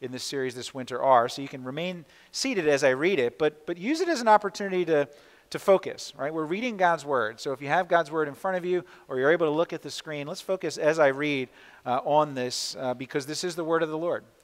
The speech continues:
And when I'm finished, I'm gonna make that declaration, invite you to respond by saying, "Thanks be to God." All right, ready? Here we go. Second Kings chapter seventeen, starting at verse one.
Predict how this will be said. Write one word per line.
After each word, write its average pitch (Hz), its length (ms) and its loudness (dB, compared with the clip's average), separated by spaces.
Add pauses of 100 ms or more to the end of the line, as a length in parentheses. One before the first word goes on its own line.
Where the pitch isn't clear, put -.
And 127 100 -12
when 139 80 -4
I'm 135 80 -4
finished, 165 380 -4
I'm 143 60 -8
gonna 127 120 -6
make 143 200 -6
that 151 180 0
declaration, 143 640 -6 (380)
invite 131 280 -2
you 143 140 -6
to 135 80 -4
respond 123 520 -4
by 117 140 0
saying, 117 500 -10
"Thanks 113 300 -12
be 104 340 -14 (340)
to 113 100 -14
God." 101 280 -8 (240)
All 127 60 -6
right, 151 160 -6
ready? 143 160 -6
Here 147 140 -4
we 135 80 -4
go. 110 180 -4
Second 170 340 -4
Kings 135 300 -8
chapter 156 320 -4
seventeen, 127 640 -6 (460)
starting 151 320 4
at 139 80 -8
verse 123 240 0
one. 107 160 -12